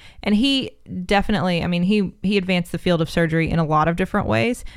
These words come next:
um, but definitely for bullet wounds as well. Uh, he actually kinda did it accidentally. He was using hot oil in the wounds, as was the fashion, as we discussed, um, but one night he ran out.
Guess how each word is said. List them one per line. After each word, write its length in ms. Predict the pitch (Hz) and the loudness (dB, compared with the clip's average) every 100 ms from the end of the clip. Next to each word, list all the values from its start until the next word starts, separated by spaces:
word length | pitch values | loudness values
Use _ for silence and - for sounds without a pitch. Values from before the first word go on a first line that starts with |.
| - | -8
um, 300 | - 190 180 | 0 2 2
but 220 | 196 180 180 | 0 -2 0
definitely 400 | 214 247 220 220 | 0 0 0 0
for 140 | 190 | -2
bullet 300 | 170 160 165 | -2 -2 0
wounds 260 | 165 165 160 | 0 -2 -2
as 180 | 156 160 | -4 -4
well. 260 | - - - - - | -4 -4 -10 -16 -6
Uh, 220 | - 175 170 | 2 2 2
he 340 | - - 339 339 | 0 0 0 2
actually 440 | 196 196 - 185 | 0 0 -2 -4
kinda 260 | - 240 254 | -2 -2 0
did 140 | 240 | 0
it 80 | 196 | 0
accidentally. 800 | 170 175 175 156 156 185 247 - - - - | -2 -2 -2 0 0 0 -4 -6 -18 -20 -8
He 160 | - 214 | 0 2
was 200 | 196 175 | 2 2
using 440 | 196 269 277 220 | 2 2 2 0
hot 280 | 185 208 - | 2 2 2
oil 320 | 185 180 165 | 2 2 2
in 80 | 160 | 0
the 80 | 156 | 0
wounds, 520 | 156 156 151 180 - | -2 -2 -2 -6 -4
as 240 | 165 160 - | -2 -2 -2
was 160 | 175 | -4
the 80 | 214 | -2
fashion, 400 | - 156 - 160 | 0 0 0 -2
as 100 | 160 | -2
we 100 | 160 | -2
discussed, 500 | 165 - 156 156 - - - - | -4 -2 -2 -4 -8 -14 -16 -2
um, 260 | 190 180 170 | 0 2 2
but 240 | 190 202 | 2 2
one 320 | 185 214 226 | 2 2 4
night 220 | 240 190 175 | 4 2 2
he 160 | 190 | 0
ran 260 | 180 175 175 | 2 2 2
out. 400 | 180 - - | 0 -2 -8